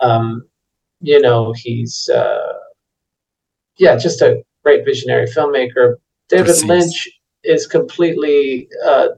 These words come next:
Speaker 1: the
Speaker 2: I
Speaker 1: opposite. His movies are, uh, in-, completely instinctual. They're like paintings. His stuff doesn't
Speaker 2: He's
Speaker 1: make
Speaker 2: an
Speaker 1: any sense,
Speaker 2: artist.
Speaker 1: right? He's an artist. He's got nightmare logic. I think bringing those two sensibilities together, you get a powerhouse,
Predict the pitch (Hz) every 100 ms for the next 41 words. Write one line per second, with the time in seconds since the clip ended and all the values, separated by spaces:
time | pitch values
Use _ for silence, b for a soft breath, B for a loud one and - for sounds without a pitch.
0 | - 131 190 180 - - - - 151 -
1 | 143 143 131 127 123 123 123 117 117 113
2 | 110 _ _ _ _ - - - 440 427
3 | _ - - - - - - - 180 165
4 | - 147 143 135 131 117 117 151 - -
5 | 151 143 143 127 123 123 117 117 - -
6 | 117 - - - - 110 127 143 147 127
7 | - - 120 120 - - B B - -
8 | 202 202 190 180 170 135 120 - - -
9 | - _ _ - 143 147 147 135 131 123
10 | 143 - _ _ _ _ _ - 427 214
11 | - - _ _ _ _ 139 127 190 196
12 | 190 170 165 170 - - 185 175 165 -
13 | 165 160 156 156 143 139 - 143 147 180
14 | 135 - - - 123 120 - 120 - -
15 | - -